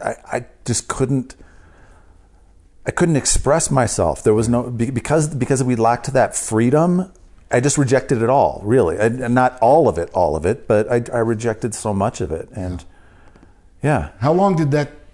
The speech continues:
Speaker 2: period last?
Speaker 1: It
Speaker 2: 'Cause
Speaker 1: lasted, it lasted a few years. So went off to college,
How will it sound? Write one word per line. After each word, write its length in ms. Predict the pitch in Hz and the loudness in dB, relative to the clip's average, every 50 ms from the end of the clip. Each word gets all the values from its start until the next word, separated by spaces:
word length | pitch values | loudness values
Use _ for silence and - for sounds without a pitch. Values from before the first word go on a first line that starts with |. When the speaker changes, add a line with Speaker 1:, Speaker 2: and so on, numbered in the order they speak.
| - - | -16 -14
Speaker 2:
period 720 | - - - 156 143 135 127 110 98 90 85 110 131 127 107 | -8 -4 0 0 2 2 2 0 -2 -4 -8 -8 -8 -6 -4
last? 320 | 110 113 104 95 85 - | -2 -2 -4 -4 -4 -2
Speaker 1:
It 40 | 214 277 | 0 2
Speaker 2:
'Cause 20 | 359 403 381 - - | 4 4 4 2 2
Speaker 1:
lasted, 100 | 339 320 | 2 2
it 120 | 285 196 202 | 2 2 2
lasted 340 | 262 311 285 269 - 311 214 | 4 2 2 0 0 -2 -2
a 40 | |
few 220 | 170 - - 139 131 | -2 0 0 2 2
years. 340 | 123 117 107 90 80 69 - | 4 4 4 2 2 0 -2
So 400 | - - 143 131 123 123 120 117 - 135 | 0 2 4 4 6 4 4 2 0 -4
went 300 | 127 117 127 156 175 214 | -4 0 0 2 4 4
off 140 | 214 - | 2 2
to 80 | - 185 | 0 -2
college, 560 | - 151 127 123 127 123 123 120 120 - - | 0 2 4 4 4 4 4 2 2 -2 -8